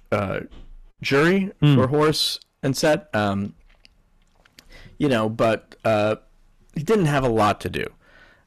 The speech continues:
Speaker 1: However, once we get out of, uh, the myth cycle, he starts showing up again and starts taking some actions, which I think
Speaker 2: Hmm.
Speaker 1: are kinda interesting. So when we get to the formation of pharaonic Egypt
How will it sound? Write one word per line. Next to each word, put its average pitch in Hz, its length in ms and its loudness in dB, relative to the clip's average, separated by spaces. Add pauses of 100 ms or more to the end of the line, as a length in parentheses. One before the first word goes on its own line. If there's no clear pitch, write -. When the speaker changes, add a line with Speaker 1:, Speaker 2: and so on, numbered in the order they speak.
(180)
Speaker 1:
However, 147 440 2
once 156 220 0
we 160 60 0
get 143 160 2
out 143 280 0
of, 127 340 -2
uh, 92 480 2 (520)
the 110 140 -2
myth 104 160 0
cycle, 95 600 -2 (200)
he 110 180 -6
starts 127 340 -2
showing 107 300 0
up 98 180 -2
again 92 400 -4 (380)
and 101 120 -10
starts 95 320 -2
taking 92 280 -4
some 87 180 -8
actions, 82 420 -10
which - 120 -16
I - 80 -6
think 92 140 -6
Speaker 2:
Hmm. 85 40 -8 (100)
Speaker 1:
are 87 40 -6
kinda 80 160 -6
interesting. - 420 -10 (380)
So 107 400 -2 (880)
when 143 140 2
we 143 80 2
get 226 260 -2
to - 100 -8
the 131 80 0
formation 143 960 0 (100)
of 92 480 -4 (340)
pharaonic 120 640 0
Egypt 104 540 -6